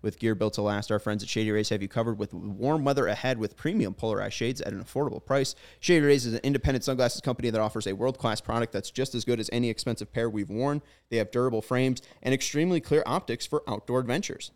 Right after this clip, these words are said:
That's not all. These sh-, Shady Rays offers the most insane protection program in all of eyewear. Every pair of sunglasses is backed by lost and broken replacements.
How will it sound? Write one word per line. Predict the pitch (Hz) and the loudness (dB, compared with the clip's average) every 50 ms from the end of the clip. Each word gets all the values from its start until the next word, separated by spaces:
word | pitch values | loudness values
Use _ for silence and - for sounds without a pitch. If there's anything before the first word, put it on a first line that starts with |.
| _ | _
That's | - 110 110 - | -4 -4 -2 0
not | 117 110 107 | -2 0 2
all. | 113 139 151 | 2 2 0
These | 120 104 | -2 -4
sh-, | - - - - _ _ _ _ _ _ _ _ _ _ _ _ | -6 -6 -8 -10 _ _ _ _ _ _ _ _ _ _ _ _
Shady | - - - 139 127 113 | -6 2 2 4 4 6
Rays | 107 117 120 - | 4 2 2 2
offers | 110 110 - 123 107 - | -2 -2 -2 -4 -4 -2
the | 117 | -2
most | 110 110 107 - | -2 -2 -2 -4
insane | 101 98 - 135 143 139 | -6 -4 -2 -2 -2 -2
protection | - 110 - 120 - - 101 | -4 -2 -2 -2 -2 -4 -6
program | - 113 110 113 110 104 | -4 -4 -2 -2 -2 -4
in | 98 - | -4 -4
all | - 107 101 | -6 -6 -6
of | 101 | -4
eyewear. | 104 107 117 120 127 123 123 - - - - - _ _ _ _ - | -4 -4 -2 0 0 0 0 -2 -8 -20 -20 -20 _ _ _ _ 0
Every | 147 165 147 | 0 0 0
pair | 110 - 143 143 110 | -2 0 0 -2 0
of | - 101 - | -2 -4 -4
sunglasses | - 123 117 110 110 107 - 101 | -2 -2 0 0 0 0 -2 -6
is | 107 - | -10 -6
backed | _ 110 113 117 _ | _ -4 -4 -2 _
by | 92 | -4
lost | 98 98 98 107 120 - - | -4 -2 -2 -2 -4 -4 -6
and | - 98 | -10 -6
broken | - 98 92 - - 90 | -2 -2 -2 -2 -4 -10
replacements. | 87 - - 131 135 131 143 135 123 - | -10 -4 -2 -2 0 0 -2 -4 -4 -6